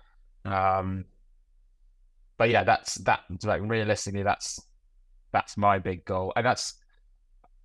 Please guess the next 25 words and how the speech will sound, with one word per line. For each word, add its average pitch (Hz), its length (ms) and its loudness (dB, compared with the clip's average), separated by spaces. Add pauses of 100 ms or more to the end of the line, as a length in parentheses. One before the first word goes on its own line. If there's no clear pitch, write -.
(120)
I - 160 -20
call 135 180 2
it - 60 -2
the 113 80 -2
next - 280 -2
five 107 260 4
years 127 260 0
'cause 95 180 -6
that's - 220 -2
the 104 100 -2
next - 300 -2
thing, 123 240 0
but - 160 -2
it's - 140 -8
kind 123 180 2
of 98 80 0
a 90 80 -2
lifetime 92 480 -2
goal 95 220 -4
as 95 100 -12
well. 92 300 -4 (540)
I 98 100 4
wanna, 101 320 4 (200)
the, 101 260 2
the, 95 200 -2